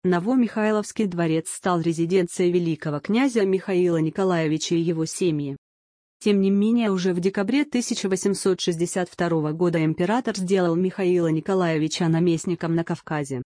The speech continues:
Великий князь с семьей был вынужден уехать из столицы. В тысяча восемьсот восемьдесят первом году князь вернулся в Санкт-Петербург,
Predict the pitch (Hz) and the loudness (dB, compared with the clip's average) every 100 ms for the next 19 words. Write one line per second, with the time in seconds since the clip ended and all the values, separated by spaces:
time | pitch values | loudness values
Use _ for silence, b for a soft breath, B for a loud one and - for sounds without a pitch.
0 | _ _ - 185 208 202 190 175 185 170 | _ _ -4 0 2 2 -2 -4 0 0
1 | 156 - 185 160 160 160 165 160 233 254 | -2 -2 0 2 0 0 0 2 2 2
2 | 220 226 196 185 185 175 170 170 - 170 | 0 0 2 0 0 -2 -4 -4 -4 -2
3 | 160 147 - 139 139 _ _ _ - - | -2 -4 -8 -10 -12 _ _ _ -20 -2
4 | 277 - - 220 196 196 185 - 240 202 | 0 0 -2 -2 -2 -2 -2 -2 -2 -2
5 | 180 202 202 180 - 175 - 175 165 156 | -4 -2 -2 -4 -4 -4 0 2 2 0
6 | 151 160 170 254 - 214 190 - 170 180 | 0 -2 0 0 2 2 0 0 0 2
7 | 180 175 190 - 180 170 165 - 170 175 | 2 2 -4 -4 -2 0 -2 -4 -2 -2
8 | 175 165 151 - - | -2 -4 -4 -10 -20